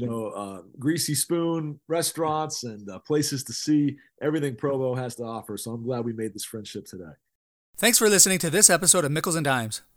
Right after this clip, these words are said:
Speaker 2: Brian Haney went meta today, sharing lessons that he demonstrated while talking about the lessons. What an incredible interview.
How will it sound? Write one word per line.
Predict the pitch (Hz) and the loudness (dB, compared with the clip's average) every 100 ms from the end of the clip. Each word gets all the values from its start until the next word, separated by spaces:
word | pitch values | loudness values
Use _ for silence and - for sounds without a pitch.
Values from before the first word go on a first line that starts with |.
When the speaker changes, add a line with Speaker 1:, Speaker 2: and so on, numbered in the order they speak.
| _ - - | _ -20 -4
Speaker 2:
Brian | 175 190 240 | 2 4 4
Haney | 180 196 208 | 2 2 2
went | 196 175 | 0 2
meta | 180 165 | 4 4
today, | 135 123 117 110 _ | 2 -2 -4 -6 _
sharing | - 202 190 | 0 2 4
lessons | 175 190 214 | 4 6 4
that | 185 190 | 2 2
he | 202 | 2
demonstrated | 190 214 190 165 151 151 | 2 2 2 2 0 2
while | 180 214 | 2 2
talking | 233 220 185 | 2 0 0
about | 165 151 | 0 2
the | |
lessons. | 180 151 120 107 - _ | 2 2 0 -6 -10 _
What | 202 220 | 0 2
an | |
incredible | 190 - 185 185 196 | 0 2 2 2 0
interview. | 151 131 117 | -2 -4 -6